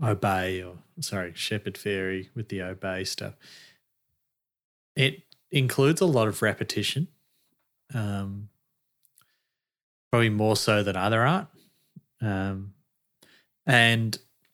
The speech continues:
the f-, it's almost like s-, it's sim-, it's symbolism, but it, it to me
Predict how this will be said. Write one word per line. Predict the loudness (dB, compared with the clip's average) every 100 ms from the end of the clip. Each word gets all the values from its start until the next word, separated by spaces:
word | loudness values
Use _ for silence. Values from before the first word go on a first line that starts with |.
| _ _ _ -10 -10 -12 _ _ _ _ _ -2
the | -2
f-, | 0 -8 -4
it's | -2 2
almost | 4 4 2 2
like | 0 0
s-, | -4 -8
it's | -4 -2 -2
sim-, | -4 0 0 0
it's | -4 -4
symbolism, | -2 0 0 0 0 -4 -6 -8 _
but | 2 2 2 _ -20 -20 -20 _ _ _ _ _ _ _ _ _
it, | -18 -18 _ _ _ _
it | 0 0
to | 2
me | 4 6 6 2 -2